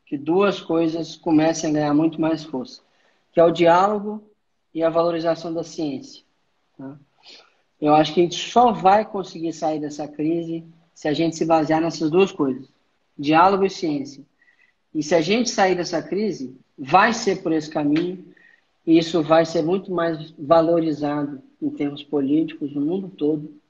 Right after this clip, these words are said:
E se isso acontecer, eu acho que a gente vai ser muito beneficiado por isso no futuro. Então, eu acho que de ganho são essas coisas que a gente vai ter.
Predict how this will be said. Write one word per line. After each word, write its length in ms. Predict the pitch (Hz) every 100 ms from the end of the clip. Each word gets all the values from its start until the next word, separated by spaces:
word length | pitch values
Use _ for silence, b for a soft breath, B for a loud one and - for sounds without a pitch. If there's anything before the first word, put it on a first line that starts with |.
| _ _ _ _ _ -
E 120 | 156
se 180 | 151 175
isso 120 | 165
acontecer, 540 | 165 170 151 151 - 151
eu 80 |
acho 180 | 147 147
que 60 | 156
a 40 |
gente 140 | 143 -
vai 200 | 147 131
ser 440 | - 147 147 143 - - - _ - _ _ -
muito 400 | 147 175 190 190
beneficiado 720 | 165 165 156 - 156 139 131
por 180 | - 139
isso 260 | 135 127
no 80 | 139
futuro. 400 | 131 147 147 117 113 _ _
Então, 340 | 143 160 170 151 _ _ _ _ _ _ _ _ _
eu 80 | 139
acho 200 | 139 -
que 100 | 160
de 140 | 156 156
ganho 420 | 151 160 170 175
são 180 | 190 180
essas 340 | 180 196 214
coisas 380 | - 175 147 151
que 80 | 147
a 40 |
gente 160 | 143 143
vai 160 | 147
ter. 320 | 151 143 131